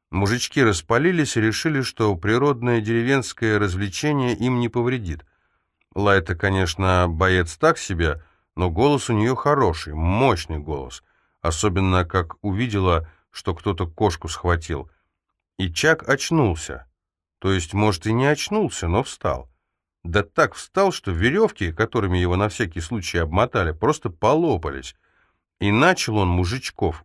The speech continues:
убивать одного за другим, быстро и страшно, как крыс или там кроликов. Одной рукой за грудки схватит, другой под коленку перевернет и башкой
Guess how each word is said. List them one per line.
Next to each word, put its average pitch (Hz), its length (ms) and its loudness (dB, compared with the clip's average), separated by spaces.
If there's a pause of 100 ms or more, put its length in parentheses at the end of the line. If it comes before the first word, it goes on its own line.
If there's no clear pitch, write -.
убивать 104 600 -2
одного 92 440 0
за 107 120 0
другим, 98 540 -4 (220)
быстро 82 800 -4 (200)
и 113 100 -6
страшно, 80 760 -2 (480)
как 101 240 2 (120)
крыс 165 420 -2
или 95 120 -2
там 120 240 0
кроликов. 82 640 0 (480)
Одной 127 400 4
рукой 135 400 2
за 92 160 0
грудки 139 640 -6
схватит, 82 640 -2
другой 123 460 2
под 107 400 -4
коленку 151 580 0
перевернет 135 720 0
и 92 40 -2
башкой 101 500 0